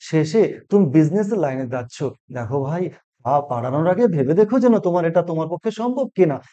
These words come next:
এই যে কথাটা বলবো, খুব সুন্দর করে ইংলিশে বলবো আমরা। কি বলবো? "Look before you leap।" কি বলবো? "Look before you leap।" নেক্সট দেখি আমরা, আমরা বলি,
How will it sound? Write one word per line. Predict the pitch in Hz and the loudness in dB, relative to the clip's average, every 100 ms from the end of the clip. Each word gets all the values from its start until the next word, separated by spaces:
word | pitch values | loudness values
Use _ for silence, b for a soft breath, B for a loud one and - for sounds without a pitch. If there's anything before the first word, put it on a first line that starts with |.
| - | -6
এই | 233 | -2
যে | 208 | -2
কথাটা | 127 117 139 135 | -4 -8 -4 -4
বলবো, | 127 127 139 135 _ | -2 -4 -4 -8 _
খুব | - 226 | -8 -8
সুন্দর | 147 135 165 | -4 -4 -2
করে | 170 | -2
ইংলিশে | 139 139 123 139 | -2 -2 -4 -4
বলবো | 123 123 131 | -4 -4 -4
আমরা। | 131 127 | -4 -4
কি | 143 | -4
বলবো? | 160 185 185 190 190 _ _ _ - | 0 2 2 0 -2 _ _ _ -2
"Look | 160 254 - - - | 0 0 -2 -16 -12
before | - 123 123 123 | -8 -8 -6 -6
you | 131 170 | -4 -2
leap।" | 196 226 - _ _ _ - | -2 -2 -4 _ _ _ 0
কি | |
বলবো? | 202 220 226 226 - 196 | 4 6 6 4 -2 2
"Look | 262 - - - _ 113 | 4 4 -2 -20 _ -10
before | 127 - 139 139 | -8 -4 -2 0
you | 202 196 _ | 0 -2 _
leap।" | 233 262 - _ _ _ _ - | 2 2 2 _ _ _ _ -4
নেক্সট | 220 214 - | -2 0 0
দেখি | 202 208 | 0 0
আমরা, | 208 208 202 - _ _ _ | 0 0 -2 -6 _ _ _
আমরা | 113 139 | -6 -4
বলি, | 160 110 | -4 -4